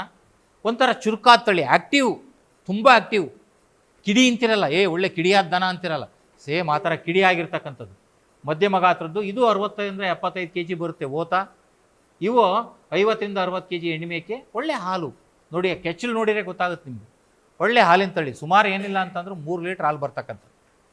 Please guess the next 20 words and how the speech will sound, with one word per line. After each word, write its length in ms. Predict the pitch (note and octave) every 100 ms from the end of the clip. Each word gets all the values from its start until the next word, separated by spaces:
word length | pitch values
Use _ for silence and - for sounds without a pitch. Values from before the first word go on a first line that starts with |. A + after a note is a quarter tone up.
| _ _ _ _ _ _ _ _ _ _ _ _ -
ಆ 100 | F3+
ಥರ 240 | F#3+ F#3 D#3+
ಸಾನೆನ್ 460 | - G3 B3 A#3
ಅಂತಕ್ಕಂಥ 440 | G#3+ F#3 F#3+ F3 E3+
ಒಂದು 220 | D#3+ D3
ತಳಿ 280 | D#3+ F#3+ A#3+
ತುಂಬ 400 | - - E3 D#3+
ಚೆನ್ನಾಗಿದೆ 520 | D#3 D#3 D#3+ C#3 A#2+
ಇದು 140 | G#2
ಸಾನೆನ್. 340 | G#2 A#2+ A2 F2+ _ _ _ B3
ನೆಕ್ಸ್ಟು 280 | C4+ C4+ C4
ಟೋಗನ್ಬರ್ಗ್ 600 | A#3 B3+ C4 A3 G3+ F3+
ಅಂತಕ್ಕಂಥದ್ದು, 680 | F3 E3+ D3 B2+ G2+ B2
ಇದು 160 | F3+ C4+
ಒಳ್ಳೆ 280 | A3+ G3 A3+
ಹಾಲಿನ 340 | D3+ D#3+ G3+
ತಳಿನೇ, 340 | F#3+ F3+ E3+ A#2+ _
ಸ್ವಿಟ್ಜರ್ಲ್ಯಾಂಡ್ 580 | F#3 F3+ A3+ G#3+ G3 E3+
ತಳಿ 200 | D3+ C#3
ನೋಡಿ, 280 | A#2+ -